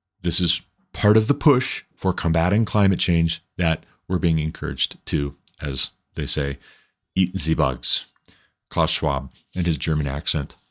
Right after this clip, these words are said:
"Eat the bugs." We're being encouraged to eat the bugs. And there's a lot of us in the West who say, "Nah, no, I don't want to.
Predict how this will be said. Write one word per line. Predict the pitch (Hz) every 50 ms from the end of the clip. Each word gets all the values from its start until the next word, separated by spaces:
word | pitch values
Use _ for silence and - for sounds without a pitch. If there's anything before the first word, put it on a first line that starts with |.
| _ -
"Eat | 98 101 -
the | 87 90 92 85
bugs." | 87 82 78 73 69 69 - - - - - _ _ _ - - - - - _ _ _ _ _ _ _ _ _ _ -
We're | 98 98
being | 85 98 92 92
encouraged | 95 90 - 135 131 123 - -
to | 101 -
eat | 107 92
the | -
bugs. | 92 95 87 87 85 87 - - - _ _ _ _ _ _ -
And | 87 90 85 82 82 82 80
there's | 90 80
a | 87 80
lot | 78 76 78 85
of | 90 92
us | 101 104 - - - - _ _
in | - 90
the | 92 90
West | 82 80 90 92 - -
who | - 92
say, | 90 - - 80 78 78 - _ _ _
"Nah, | - 85 87 92 92 95 107 87 78 - _ _ _ _ _ _ _ _ _ -
no, | 104 101 104 107 104 92 80 - _ _ _ _ _ _ _ -
I | - 98
don't | 101 113 107 107
want | 113 123 120 -
to. | 101 82 69